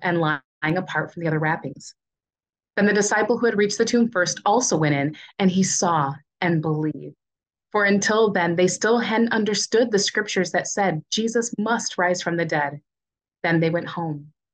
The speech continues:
Mary was standing outside the tomb crying, and as she wept, she stooped and looked in.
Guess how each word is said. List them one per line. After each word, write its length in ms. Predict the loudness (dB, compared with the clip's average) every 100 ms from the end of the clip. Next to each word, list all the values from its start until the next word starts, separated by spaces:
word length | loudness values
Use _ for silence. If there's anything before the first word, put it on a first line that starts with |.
| _ _ _ _ _ _ _ _ _ _ _ _ _ _
Mary 260 | 2 4 4
was 140 | 2
standing 440 | 0 2 2 2
outside 480 | 0 -2 -2 -2 -4 -12 _ _
the 80 | -10
tomb 240 | -4 -4 -2
crying, 420 | -2 -4 -4 -12 _ _ _ _
and 100 | 0
as 160 | 0 2
she 140 | 2
wept, 320 | 2 2 0
she 200 | -4 -2
stooped 400 | -2 0 0 0
and 140 | 2 2
looked 220 | 0 0
in. 340 | 0 0 -2